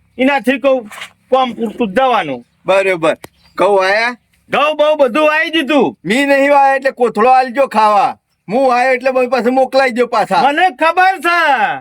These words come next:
Speaker 1: લાલ્યો ભેગો છે તો તે કે, "ભા, અમાર તો છો ઘઉં આવતા નહીં."
Speaker 2: પેલો ઘાર હજી હું કોણો નહીં, વાઢ્યા વગર વાપવા છે રીતના.
Speaker 1: અને અમે તો પાહણ પડે, અમે ના વવાય.
Speaker 2: તાણ પછી એટલે.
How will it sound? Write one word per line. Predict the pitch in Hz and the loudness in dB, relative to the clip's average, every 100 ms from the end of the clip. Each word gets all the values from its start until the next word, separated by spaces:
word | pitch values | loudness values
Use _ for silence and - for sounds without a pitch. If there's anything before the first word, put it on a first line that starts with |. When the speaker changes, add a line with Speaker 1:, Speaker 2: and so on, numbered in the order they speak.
| - _ 240 | -14 _ -4
Speaker 1:
લાલ્યો | 285 302 311 | -4 -2 -2
ભેગો | 294 233 311 | -2 -2 -2
છે | 277 311 | -2 -2
તો | 311 | -2
તે | 311 294 | -4 -4
કે, | 311 302 - _ _ 175 | -2 -4 -6 _ _ -2
"ભા, | 277 | 0
અમાર | 277 220 269 | 0 0 0
તો | 269 277 | 0 0
છો | 254 302 320 330 240 | 2 2 2 0 0
ઘઉં | 254 277 247 | 0 2 0
આવતા | 220 262 | 2 0
નહીં." | 262 240 262 147 | 0 -2 -2 -4
Speaker 2:
પેલો | 233 285 208 | -2 -2 0
ઘાર | 190 247 302 | 0 0 0
હજી | 277 294 | -2 0
હું | 269 269 | -2 0
કોણો | 277 277 285 | 0 2 2
નહીં, | 269 285 | 2 2
વાઢ્યા | 254 170 208 | 0 0 0
વગર | 269 254 269 | 0 0 0
વાપવા | 233 214 294 | -2 -2 -4
છે | 285 285 | -2 -2
રીતના. | 247 185 196 180 - | -4 -2 -2 -2 -6
Speaker 1:
અને | 233 302 | -6 -4
અમે | 269 277 | -2 0
તો | 294 | -2
પાહણ | 277 226 233 240 | 0 0 0 0
પડે, | 233 233 | 2 2
અમે | 226 | 2
ના | 220 185 | 2 0
વવાય. | 170 160 135 | 0 2 0
Speaker 2:
તાણ | 117 208 240 | -2 -4 -4
પછી | 226 220 185 | -6 -6 -4
એટલે. | 233 262 269 262 214 123 | -2 -2 0 -2 0 -4